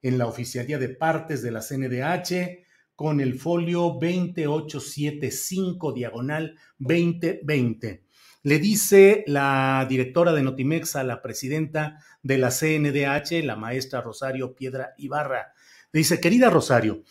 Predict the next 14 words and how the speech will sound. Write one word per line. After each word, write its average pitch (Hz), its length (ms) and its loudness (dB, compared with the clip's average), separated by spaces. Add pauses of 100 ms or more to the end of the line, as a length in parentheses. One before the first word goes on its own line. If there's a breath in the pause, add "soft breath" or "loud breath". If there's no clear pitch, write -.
(220 soft breath)
te - 80 6
escribo 220 400 4
muy 208 180 6
preocupada 151 680 0
por 123 140 -6
las 117 140 -6
condiciones 131 520 -4
de 139 80 -2
encierro 139 460 -2
y 123 80 -6
cautiverio 123 680 -2
de 117 100 -2
nuestros 135 340 -4
compañeros 156 760 -2